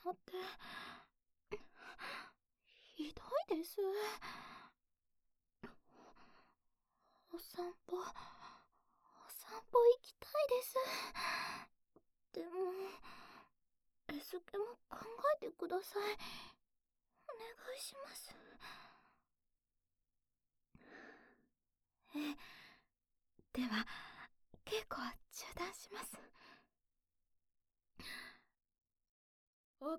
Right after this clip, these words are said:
宮兵士の皆さん、私は休養が入りましたので、少し抜けさせていただきます。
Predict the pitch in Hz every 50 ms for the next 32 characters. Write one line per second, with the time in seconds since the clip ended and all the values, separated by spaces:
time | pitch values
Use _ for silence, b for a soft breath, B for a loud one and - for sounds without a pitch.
0 | - - 311 320 294 294 294 311 294 - 247 220 208 202 202 226 226 262 277 -
1 | - 220 220 233 233 - _ _ _ _ _ _ _ _ _ _ _ _ - -
2 | 294 294 311 302 - 302 302 294 294 - 320 320 311 339 330 311 311 311 277 294
3 | 302 294 294 285 294 302 - - - 254 226 220 - 220 233 - b b b b
4 | b b b b b - - - 359 339 - 285 226 220 240 240 - 359 349 -
5 | 339 - 370 - 359 349 - 349 339 330 - - - 294 294 - - - - -